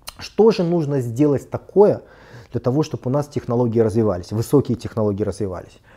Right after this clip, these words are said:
Очень легко. Давайте размышляем, поразмышляем и выделим некоторые краеугольные положения. Первое. Мы определились, что в России невыгодно заниматься высокими технологиями. Поэтому мы должны создать такие условия гражданско-правовые, как говорят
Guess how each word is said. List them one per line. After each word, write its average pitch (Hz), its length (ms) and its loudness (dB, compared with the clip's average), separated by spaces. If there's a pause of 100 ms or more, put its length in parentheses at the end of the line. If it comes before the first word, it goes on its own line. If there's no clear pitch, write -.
(140)
Очень 247 240 0
легко. 196 320 0
Давайте 175 340 2
размышляем, 151 540 0 (100)
поразмышляем 151 600 2
и 135 40 2
выделим 143 380 0
некоторые 147 380 0
краеугольные 131 500 2
положения. 104 600 2
Первое. 135 440 4 (720)
Мы 190 240 8
определились, 180 480 2
что - 160 -2
в 147 40 4
России 147 300 2
невыгодно 165 560 2
заниматься 135 460 0
высокими 123 400 -4
технологиями. 101 580 -8
Поэтому 143 300 0
мы 143 80 -2
должны 147 380 -2 (140)
создать 135 420 2
такие 214 420 -4
условия 151 720 4 (640)
гражданско-правовые, 143 1300 4
как 117 200 -6
говорят 123 360 -2